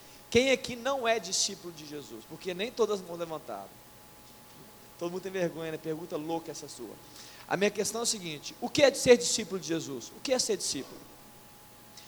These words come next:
O que vocês acham que é ser discípulo? Vamos lá. Pode falar, eu tô abrindo aqui. Eu vou, ho-, hoje eu vou ouvir mais vocês. O que é ser um discípulo de Jesus? Hein?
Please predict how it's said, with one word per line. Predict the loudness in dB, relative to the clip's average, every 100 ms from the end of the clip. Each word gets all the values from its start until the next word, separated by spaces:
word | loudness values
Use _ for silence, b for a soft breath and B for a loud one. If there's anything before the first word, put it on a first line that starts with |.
| B 4
O | 6
que | 10
vocês | 8 10 10 12
acham | 10 8
que | 0
é |
ser | 0 0
discípulo? | 2 0 0 -4 -12 -14 -20 -20 -20 -20 -20 0
Vamos | 0 4
lá. | 4 2 -6 -18 -20 -20 2 2 2 -8 -18 -20 -20 -20 4
Pode | 4 8
falar, | 10 10
eu | 6
tô | 6 6
abrindo | 6 2 -6
aqui. | -10 -14 -12
Eu | -8
vou, | 0 4
ho-, | 6 10
hoje | 8 8
eu |
vou | 8 10 10 2 -10 -4
ouvir | -4 -2
mais | -2 -2 -4
vocês. | -10 -10 -10 -14 -18 B B B
O | -10
que | -4 2 4
é |
ser | 4 6 8 8
um |
discípulo | 2 2 2 0 -6
de | -8
Jesus? | -8 -6 -8 -10 -12 -14 -18 -20 -20 -20 -20 -20 -20 -20 -20 -20 -20 -20 -20 -14
Hein? | -2 -2